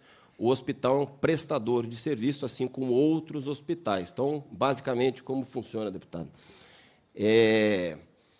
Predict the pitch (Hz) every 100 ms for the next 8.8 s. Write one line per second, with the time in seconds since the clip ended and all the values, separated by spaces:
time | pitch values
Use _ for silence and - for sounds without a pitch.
0 | _ _ _ _ _ _ _ - _ _
1 | _ 180 175 175 180 170 151 170 170 -
2 | 156 156 156 - 147 143 147 143 151 135
3 | 135 165 123 139 - 160 - - - 135
4 | 143 151 - - _ - _ _ 139 131
5 | 123 123 147 143 120 139 - 123 113 135
6 | 117 117 139 - 104 107 113 156 131 147
7 | 170 175 180 120 117 139 135 165 170 139
8 | 131 98 - 120 - 151 143 107